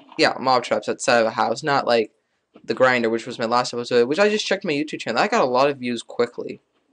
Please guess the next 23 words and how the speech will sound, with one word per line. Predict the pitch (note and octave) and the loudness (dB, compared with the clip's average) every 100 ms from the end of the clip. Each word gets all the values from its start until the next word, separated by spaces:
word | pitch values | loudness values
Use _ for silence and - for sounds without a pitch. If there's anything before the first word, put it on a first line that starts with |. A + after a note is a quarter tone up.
| _ _ _ _ - _ - | _ _ _ _ -20 _ -8
Well, | A#2 | -4
then | A#2 A#2 | -2 -2
again, | A2 G#2+ | -2 -2
I | A2 | -2
haven't | A#2 A2 A2 | -2 -2 -4
checked | A#2+ A2 | -4 -4
for | - | -8
a | - - | -14 -10
while. | A2 A#2+ C3 _ _ _ _ - | -8 -8 -12 _ _ _ _ -20
But | - - _ - _ _ _ _ _ _ _ - - | -20 -20 _ -20 _ _ _ _ _ _ _ -20 -8
yeah, | F3 F3+ F3+ _ _ - | 0 2 0 _ _ -6
suggest | - F#3 G#3+ C#4 | -2 4 4 6
other | G#3+ | 6
people | G#3+ F#3+ | 6 2
to | F#3+ | 0
come | E3+ E3 | 0 2
watch | D#3 - | 2 2
these | E3+ D3+ | -4 0
videos | C#3 C#3+ D3 C#3+ | 2 4 4 2
if | C#3 | -4
you | C3+ C3+ C3 | -2 0 2
like | A#2+ A#2 | 2 2
them. | A#2+ A#2+ | -2 -2